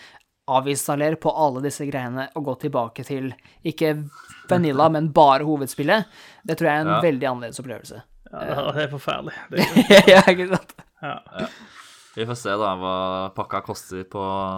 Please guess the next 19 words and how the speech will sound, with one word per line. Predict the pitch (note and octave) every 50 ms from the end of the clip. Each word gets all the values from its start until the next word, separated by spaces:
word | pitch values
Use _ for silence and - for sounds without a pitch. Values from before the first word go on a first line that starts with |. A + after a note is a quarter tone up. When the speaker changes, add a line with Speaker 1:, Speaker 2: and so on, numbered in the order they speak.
| F#2+
Speaker 2:
på | - A2
sommersalget. | - A#2 G#2+ F#2+ F#2+ F#2 - G2+ F#2+ F#2+ G2 G#2+ A#2+ B2 B2+ -
Speaker 1:
Ja, | - F3+ F3 - E3
ja. | D#3+ D#3 C#3+ B2+ - - - - -
Speaker 3:
Ja. | D3+ C#3+ C#3 - - - - -
Speaker 2:
Eh, | A2 G2+ G#2 G#2+ G2+ G#2 F#2+ F#2+ F2+ F2 F2+ F#2 G2+ - _ _ _ _ _ - - _ -
eh, | A2+ A2 G#2+ G#2+ A2
men | A#2 B2+
innen | B2 A#2+ B2+
den | A#2+ A2 G2+ - -
tid | - E3 F#3 F#3 F#3 E3
så | - - B2 A#2 A#2 A#2+ B2 B2 B2+
har | B2 A2+ G#2+ G2+
jeg, | G2+ G#2 G#2 G#2+ G#2+ G#2+ G#2+ A2
kan | - G2+ F#2+ F#2
jeg | F#2 F2+ F#2 F#2 F#2
jo | F#2+ F#2+ F#2+ G2
runde | G2 G2 F2+ E2+ E2+ F2+ F2+ F2+ F#2 F#2 F#2+ - _ - -
Nier, | A#2+ A2+ G#2+ A2+ A2+ B2 C#3+ - F3 F3